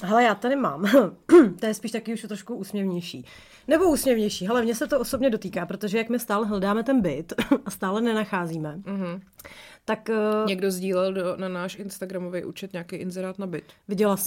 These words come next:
Speaker 1: jsem. Děkuji. Děkuju vám moc, že se takhle v tom jako angažujete. Zatím stále hledáme.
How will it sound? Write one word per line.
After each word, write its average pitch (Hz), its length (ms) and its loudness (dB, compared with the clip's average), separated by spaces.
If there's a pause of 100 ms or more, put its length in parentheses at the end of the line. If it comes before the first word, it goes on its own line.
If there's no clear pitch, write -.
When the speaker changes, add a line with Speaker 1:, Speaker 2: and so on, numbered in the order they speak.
(120)
Speaker 1:
jsem. 190 180 -2 (280)
Děkuji. 185 420 -4
Děkuju 214 300 0
vám 220 200 4
moc, 208 220 -2
že 190 80 -4
se 190 140 -10
takhle 196 260 -6
v 196 60 -12
tom 190 220 -2
jako 190 300 -2
angažujete. 180 880 -4
Zatím 180 280 -4
stále 165 280 -4
hledáme. 139 440 -8